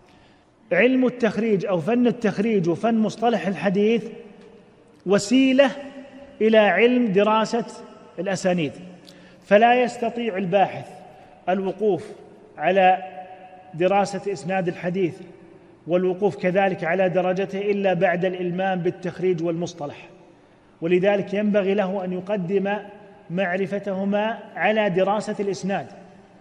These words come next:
مصطلح الحديث يمثل الجانب النظري لمعرفة درجة الحديث،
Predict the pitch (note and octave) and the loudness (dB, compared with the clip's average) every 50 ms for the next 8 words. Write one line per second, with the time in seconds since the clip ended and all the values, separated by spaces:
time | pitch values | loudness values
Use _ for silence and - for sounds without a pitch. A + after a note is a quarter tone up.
0 | _ _ _ _ _ _ _ _ _ _ _ _ _ _ _ _ _ _ _ _ | _ _ _ _ _ _ _ _ _ _ _ _ _ _ _ _ _ _ _ _
1 | _ _ _ _ _ - E3 E3+ - - A3 A3+ A3+ G3+ - F#3+ F3 - F3+ G3 | _ _ _ _ _ -12 -12 -12 -4 -2 0 2 2 0 -2 -6 -6 -4 -4 -2
2 | F3 G3+ G#3 A3+ G#3+ - G3 G3 G3 A3+ G#3 - - - A3 B3 B3+ A#3+ - - | -2 0 -2 -2 -2 -4 -4 -4 -2 -4 -4 -6 -6 -4 -2 -2 -2 -4 -8 -12
3 | - - - - - - - F3 F3 F3+ D3+ F#3+ G3+ G#3+ G#3+ A3 G#3 F3+ F#3+ F#3 | -20 -20 -20 -20 -20 -6 -4 -2 -2 -2 -2 -2 -2 -2 -2 -2 0 0 0 -2
4 | F#3 F#3+ G#3 G3 G#3 G#3+ G#3 G#3 G#3 G#3 G3 F#3+ F#3 F#3+ G#3 G3 G3+ G#3 G#3 E3 | 0 -2 -2 0 0 0 2 2 2 2 2 0 2 0 2 2 2 2 4 4
5 | G3 G3+ E3+ D#3 G3 G3 G3+ G3 F#3 F#3+ - G3+ G3 - - - E3+ G#3 G#3+ F3+ | 4 4 8 8 10 10 10 8 8 6 6 4 4 6 4 4 6 6 2 0
6 | - | -2